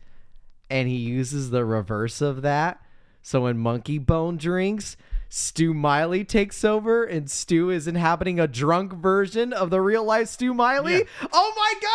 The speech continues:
Speaker 1: God! <laughs>
Speaker 2: That, that's a movie.
Speaker 1: That's a movie!
Speaker 2: This is not a movie.
Speaker 1: This is not a movie.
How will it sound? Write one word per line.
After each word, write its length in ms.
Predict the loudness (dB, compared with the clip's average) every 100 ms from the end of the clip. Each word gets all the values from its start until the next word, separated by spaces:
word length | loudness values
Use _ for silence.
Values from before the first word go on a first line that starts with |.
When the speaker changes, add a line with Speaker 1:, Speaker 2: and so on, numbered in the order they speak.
| 2 2 -2
Speaker 1:
God! 120 | -8 -10
<laughs> 60 | -12 -16 -18 -16 -16 -16 -16 -14
Speaker 2:
That, 120 | -14 -14 -12
that's 180 | -6 0
a 60 |
movie. 360 | 2 2 -2 -4
Speaker 1:
That's 220 | 0 2 2
a 80 |
movie! 460 | 2 4 2 0 -2
Speaker 2:
This 120 | -2
is 120 | 0
not 180 | 0 -2
a 60 | -4
movie. 320 | -10 -12 -10
Speaker 1:
This 160 | -6 -6
is 140 | -4
not 220 | -4 -2 -4
a 20 |
movie. 460 | -8 -10 -12 -16